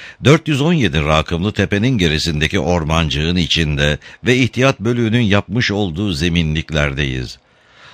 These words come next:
Hava bulutlu, mehtap kah bulutların arkasında kayboluyor, kah görünüyor.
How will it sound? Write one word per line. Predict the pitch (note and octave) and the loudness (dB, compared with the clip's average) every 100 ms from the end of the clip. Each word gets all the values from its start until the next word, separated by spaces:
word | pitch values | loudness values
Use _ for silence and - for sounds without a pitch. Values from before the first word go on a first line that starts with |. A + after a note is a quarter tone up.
| - | 0
Hava | C3 E3 B2+ | 2 2 2
bulutlu, | D3 C#3 G#2 E2+ A#1+ | 0 0 0 -2 -2
mehtap | C2 D#2 - E2+ D#2 - | -2 -2 -2 -4 -4 0
kah | A2 E2+ | 0 0
bulutların | C#2+ G#2+ E2+ F#2 G2 | -4 -6 -2 0 2
arkasında | F2+ F2 F#2+ F2 E2 F#2+ | 0 0 -2 -2 -2 0
kayboluyor, | E2+ F2 D#2 D#2+ E2+ D#2+ D#2 | 2 0 0 -2 0 -2 -4
kah | - F#2 D#2+ - | -4 -2 -2 -2
görünüyor. | D#2 C#2 C#2 C#2+ B1+ B1 | -4 -4 -4 -4 -4 -6